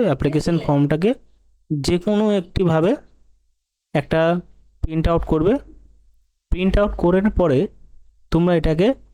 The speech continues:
ভালো করে ফিল আপ করবে। ফিল আপ করার সাথে কী কী নেবে তোমার সামনে? প্রথমে আধার কার্ড নেবে এবং তোমার মোবাইল নাম্বার, ইমেল আইডি এই সমস্ত সংগ্রহ করে রেখে তারপর অ্যাপ্লিকেশনটা করতে হবে। কারণ এই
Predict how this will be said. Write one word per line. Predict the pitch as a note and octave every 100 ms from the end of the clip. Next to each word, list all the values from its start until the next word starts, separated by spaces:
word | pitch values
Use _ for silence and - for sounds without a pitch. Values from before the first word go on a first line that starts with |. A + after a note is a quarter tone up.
| - C#3+
ভালো | C3+ D#3+ E3+
করে | F3+ F3+
ফিল | C3 A#2+
আপ | -
করবে। | C3 A2+ - - - - - _ _ _ -
ফিল | F#3
আপ | G#3 G#3+
করার | G#3+ -
সাথে | G3+ - -
কী | G3+
কী | - G3
নেবে | F#3 G#3 A3+
তোমার | F3+ F3 -
সামনে? | D#3+ E3+ A#3 - - - - _ _ -
প্রথমে | D#3+ F3+ F#3 D3
আধার | D#3+ E3
কার্ড | F3 F3 F3
নেবে | E3+ G3+ - - - - - -
এবং | D#3 D#3+
তোমার | E3 D#3+ D#3
মোবাইল | D3 D#3 D#3+ E3
নাম্বার, | E3 E3 - - - - - - - D3
ইমেল | D3+ D3+ D#3
আইডি | D#3+ F3+
এই | E3+
সমস্ত | - D3+ D#3+ - F#3+ -
সংগ্রহ | C#3+ D3+ D#3 D3+
করে | D#3+ D#3
রেখে | D3 - D4 -
তারপর | C#3 C3 D3
অ্যাপ্লিকেশনটা | B2+ C3+ C#3 C3 D#3+ F#3+
করতে | F#3+ C3 -
হবে। | B2 - - - - _ - - _ _
কারণ | F3 G#3 A3 - - - _
এই | E3+